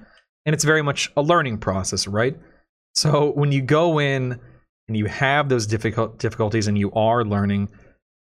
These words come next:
that attitude, I can imagine, man, that attitude makes a huge difference. Like, I'm running fourteen, fifteen level keys right now, which is,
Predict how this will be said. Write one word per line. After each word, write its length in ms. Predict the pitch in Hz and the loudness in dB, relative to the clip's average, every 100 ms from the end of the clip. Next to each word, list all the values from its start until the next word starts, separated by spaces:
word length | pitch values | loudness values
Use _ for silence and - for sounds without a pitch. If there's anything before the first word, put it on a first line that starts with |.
| - | -2
that 160 | 123 123 | 0 2
attitude, 580 | 151 185 160 - 131 127 | 2 0 -2 0 2 2
I 80 | 175 | 0
can 180 | 208 | 0
imagine, 400 | 156 160 220 160 | 2 2 2 0
man, 120 | 147 143 | -2 0
that 140 | 156 | 2
attitude 460 | 190 196 165 165 139 | 2 0 -2 -2 0
makes 320 | 143 139 - | -2 -2 0
a 140 | 139 | 0
huge 640 | 139 - 202 226 233 208 131 | -2 -2 0 2 4 2 0
difference. 320 | 123 107 101 | -2 0 -2
Like, 140 | 135 | 0
I'm 200 | 233 349 | 2 2
running 280 | 277 220 175 | 2 2 0
fourteen, 580 | 170 160 151 160 139 131 | 2 2 2 0 0 0
fifteen 400 | - 139 - 117 | 0 0 2 0
level 220 | 110 104 | 0 0
keys 260 | 104 117 104 | 0 0 0
right 80 | 107 | 0
now, 140 | 101 | 0
which 240 | 107 117 | -2 0
is, 200 | 120 104 | -2 -2